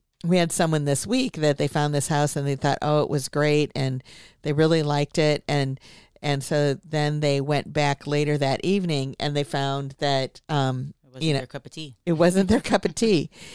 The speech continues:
Speaker 1: And so there was just a lot more people, you know, hanging out on the streets and that kind of stuff that, that wasn't, that made them feel uncomfortable, you know, whether it was safe or not, that was the way that they felt.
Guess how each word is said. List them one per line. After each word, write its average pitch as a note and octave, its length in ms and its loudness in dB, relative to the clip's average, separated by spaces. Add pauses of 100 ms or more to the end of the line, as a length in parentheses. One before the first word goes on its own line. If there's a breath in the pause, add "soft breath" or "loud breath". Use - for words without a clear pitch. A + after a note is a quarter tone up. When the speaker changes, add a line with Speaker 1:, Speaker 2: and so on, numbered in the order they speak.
(300 loud breath)
Speaker 1:
And E3+ 360 4
so D3+ 460 4
there D#3+ 220 2
was D3+ 140 2
just - 220 -4
a D#3 60 2
lot C#3+ 260 2
more D3+ 180 0
people, D3+ 600 0
you D3 120 -6
know, C#3 260 -2 (200)
hanging D3 400 -2
out C#3+ 340 0
on D3 180 0
the D3 60 -2
streets D3+ 500 -2
and C#3+ 100 -2
that C#3 160 0
kind D3 200 -4
of C#3+ 60 -2
stuff C#3+ 360 -2 (480 loud breath)
that, D3+ 240 0 (160)
that D3+ 160 0
wasn't, D3 400 2
that D#3 160 2
made D3+ 200 0
them D#3+ 140 0
feel D3+ 280 2
uncomfortable, D3+ 840 0
you F3 100 -4
know, F3 140 0
whether D#3 300 0
it - 80 -4
was D3 160 -2
safe D3+ 280 0
or D3+ 80 -4
not, D3 340 -2
that C#3+ 200 0
was D3 400 -2 (140)
the D#3 80 -4
way C#3+ 240 2
that C#3 160 -2
they C#3 100 0
felt. G#3+ 460 0